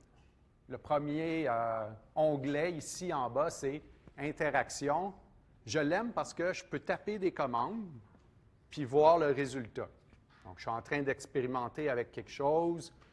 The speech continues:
Je veux pas créer une classe, la compiler, regarder le résultat. Je peux jouer dans la fenêtre d'interaction. Donc ici, je peux dire Import.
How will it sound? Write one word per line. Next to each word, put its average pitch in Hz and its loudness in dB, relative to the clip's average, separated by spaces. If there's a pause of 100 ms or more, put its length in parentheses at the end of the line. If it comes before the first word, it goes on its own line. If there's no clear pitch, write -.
(340)
Je 101 -12
veux 123 0
pas 170 4
créer 160 2
une 151 0
classe, 117 2
la 120 -6
compiler, 120 -4
regarder 120 -2
le 127 -2
résultat. 127 0 (300)
Je - -14
peux 139 -2
jouer 160 0 (300)
dans 139 4
la 135 6
fenêtre 160 4
d'interaction. 135 0 (800)
Donc 135 0
ici, 185 -4
je - -6
peux 147 2
dire 151 6 (100)
Import. 139 4